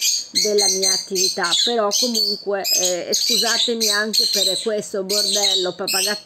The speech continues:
papagallario, perché noi abbiamo quattro pappagalli che cicciano tutto il giorno, fanno una compagnia, però s-, più parlo io e più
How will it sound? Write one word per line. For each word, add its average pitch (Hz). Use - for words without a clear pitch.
papagallario, 196
perché 214
noi 214
abbiamo 202
quattro 196
pappagalli 190
che 190
cicciano 208
tutto 202
il 190
giorno, 202
fanno 202
una 202
compagnia, 208
però 247
s-, -
più -
parlo 269
io 311
e 240
più 269